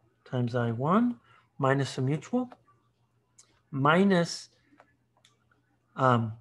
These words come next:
J six times I two. And then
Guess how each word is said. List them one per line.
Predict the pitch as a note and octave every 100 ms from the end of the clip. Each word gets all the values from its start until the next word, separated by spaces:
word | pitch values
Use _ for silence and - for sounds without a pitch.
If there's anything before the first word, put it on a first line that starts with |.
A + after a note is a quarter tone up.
| _ _ _ _
J | - D3 C#3
six | B2+ - A3 A3+ A3+ - - _
times | - C3+ C3 A#2+ - -
I | C3+ B2
two. | - F3+ A#3 C4+ - _ _ _ _ _ _ _ _ _ _ _ _ _ _ _ _ _ -
And | C3+
then | D3+ D3 C#3+